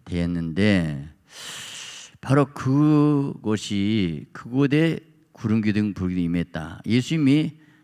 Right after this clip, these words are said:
그래서 십자가에 죽으시고 부활 승천하시고 성령이 오실 것을 말씀을 한 것이죠. 여러분, 우리 인간은 태어날 때부터 원죄가 있죠.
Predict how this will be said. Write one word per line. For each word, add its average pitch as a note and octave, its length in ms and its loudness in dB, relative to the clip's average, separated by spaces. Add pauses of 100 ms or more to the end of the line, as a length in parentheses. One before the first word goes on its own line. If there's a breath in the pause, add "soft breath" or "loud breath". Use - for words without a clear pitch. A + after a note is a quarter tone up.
(200 soft breath)
그래서 G2+ 320 0
십자가에 G2+ 560 0
죽으시고 A2 760 -6
부활 G2 260 0
승천하시고 A2 880 -2 (280 soft breath)
성령이 E3 920 -2 (220)
오실 A2+ 500 0
것을 F2+ 800 -2 (260)
말씀을 G2+ 920 -4
한 B2+ 180 -6
것이죠. F2 640 -4 (720)
여러분, F2+ 520 0 (1600 loud breath)
우리 A2+ 200 2
인간은 A2 800 0 (300)
태어날 C3+ 420 0
때부터 G2+ 280 -2
원죄가 G#2+ 440 4
있죠. F#2+ 580 0